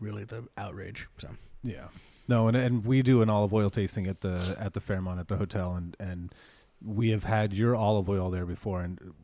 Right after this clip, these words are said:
Speaker 2: um, it, it goes really fast, and I'm too embarrassed.
Speaker 1: <laughs> Yeah.
Speaker 2: I'm too embarrassed to ask for more because we, d-, you know, it's not a, it's not a big, uh, sales thing for you guys,
Speaker 1: Right.
Speaker 2: but it is one of those things where people actually get to taste, "Oh,
Speaker 1: Yeah.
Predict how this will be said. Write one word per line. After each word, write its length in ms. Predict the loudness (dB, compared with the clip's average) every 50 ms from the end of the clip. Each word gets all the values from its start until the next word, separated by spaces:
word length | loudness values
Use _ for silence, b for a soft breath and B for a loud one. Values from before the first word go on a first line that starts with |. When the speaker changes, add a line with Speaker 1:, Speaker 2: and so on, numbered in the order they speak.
| -18 -10 -8
Speaker 2:
um, 340 | -6 -6 -6 -8 -10 -12 -16 _ _
it, 260 | 4 4 4 6 6
it 140 | 6 6 8 8
goes 300 | 8 8 8 6 2 2
really 260 | 2 4 4 4 4 2
fast, 440 | 0 0 -2 0 -2 -4 -4 -4
and 100 | -2 -2
I'm 120 | -2 -2 -2
too 140 | -2 -2 0
embarrassed. 400 | 0 2 2 2 2 2 0 -2 0
Speaker 1:
<laughs> 40 | 0
Yeah. 120 | 0 0
Speaker 2:
I'm 120 | 0 -2 2
too 140 | 4 4 6
embarrassed 340 | 6 8 6 6 6 6
to 40 | 4
ask 240 | 6 6 4 4 2
for 120 | 0 -2 0
more 340 | 2 4 4 4 4 2 0
because 420 | -2 -2 -2 0 0 0 -2 -4 b b b b b b 2
we, 160 | 4 4 4
d-, 120 | 4 2 -2 -2 -2 -2
you 60 | -2
know, 100 | -2 -4
it's 160 | -8 -6 -4
not 200 | -2 -2 -2 -2
a, 120 | -4 -6 -8 -12 -18 -20 -20
it's 140 | _ -8 -6
not 140 | -4 -4 -4
a 40 | -6
big, 420 | -6 -4 -4 -4 -4 -8 -8 -8
uh, 260 | -8 -8 -8 -8 -10 -12 -14 _ _ _ -12
sales 680 | -8 -6 0 2 4 4 6 4 4 2 -2 -6 -12 -18 _ _ _ _ _ _ -2
thing 320 | -2 0 0 -2 -2 0
for 100 | 0 0
you 160 | 0 0 0 0
guys, 320 | 0 -2 -2 -2 0 2
Speaker 1:
Right. 100 | 4 4
Speaker 2:
but 80 | 4 4
it 80 | 2
is 220 | 2 0 0 0 0
one 120 | 0 2
of 60 | 2
those 140 | 0 0 -2
things 220 | -2 -4 -4 -2 -2
where 80 | -2
people 260 | 0 0 0 2 2 0
actually 240 | 0 0 -2 -2
get 120 | -2 -2 -2
to 60 | -4
taste, 300 | -4 -2 -2 -2 -2 -6 b b b b b b b -2
"Oh, 420 | 0 4 6 8 8 8 8 6
Speaker 1:
Yeah. 260 | 6 4 4 2 0